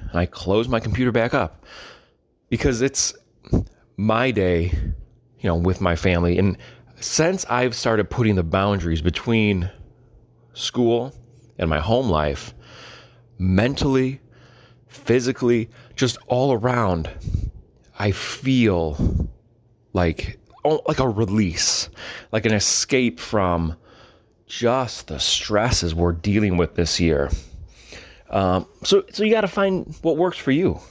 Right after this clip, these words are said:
You know, maybe you need that email on your phone to be in the know, to be in the loop whenever something comes out. But I recommend try taking it off. Try,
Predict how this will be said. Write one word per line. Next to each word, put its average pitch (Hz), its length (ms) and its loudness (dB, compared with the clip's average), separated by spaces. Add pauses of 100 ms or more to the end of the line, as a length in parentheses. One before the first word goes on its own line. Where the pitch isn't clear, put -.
(760)
You 107 80 2
know, 139 220 2 (420)
maybe 170 320 2
you 190 120 2
need 180 180 2
that 135 180 2
email 92 500 2 (480)
on 104 180 2
your 92 80 2
phone 87 460 2 (300)
to 98 80 0
be 107 240 2
in 104 80 2
the 101 80 0
know, 90 460 2 (260)
to 98 80 -8
be 107 160 2
in 101 80 2
the 95 60 0
loop 98 480 0 (280)
whenever 95 260 2
something 85 300 0
comes 90 220 0
out. 78 260 0 (960)
But 131 100 2
I 131 120 2
recommend 131 640 0
try 123 260 0
taking 117 320 0
it 90 100 2
off. 110 400 -2 (580)
Try, 160 500 0